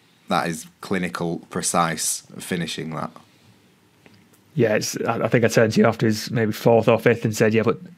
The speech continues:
Speaker 2: are City better with Haaland?" Of, of course they are. <laughs> When, when, when, when he's like that, you ca-, you can't argue that, that, that they're not at all. And I thi-, I think it was, um,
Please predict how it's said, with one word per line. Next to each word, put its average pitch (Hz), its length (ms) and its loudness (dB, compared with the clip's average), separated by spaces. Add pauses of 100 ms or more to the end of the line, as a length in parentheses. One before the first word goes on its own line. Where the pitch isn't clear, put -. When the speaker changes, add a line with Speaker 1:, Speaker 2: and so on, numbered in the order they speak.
(640)
Speaker 2:
are 113 160 2
City 117 300 2
better 120 320 2
with 117 160 4
Haaland?" 120 540 4
Of, - 160 -6
of - 220 -10
course 110 280 4
they 113 120 4
are. 107 280 2
<laughs> - 240 0
When, 131 220 4
when, 127 400 2
when, 127 180 4
when 120 140 4
he's 120 120 2
like 113 200 4
that, 113 180 2
you 117 80 0
ca-, - 120 2
you 131 100 0
can't 120 240 2
argue 113 340 2
that, 110 260 2 (420)
that, 120 260 2
that - 260 0
they're 117 100 2
not 113 220 2
at 107 160 0
all. 113 220 6
And 110 60 6
I - 20 0
thi-, 120 180 2
I 110 80 -4
think 123 220 2
it 113 80 2
was, 110 240 2
um, 107 560 2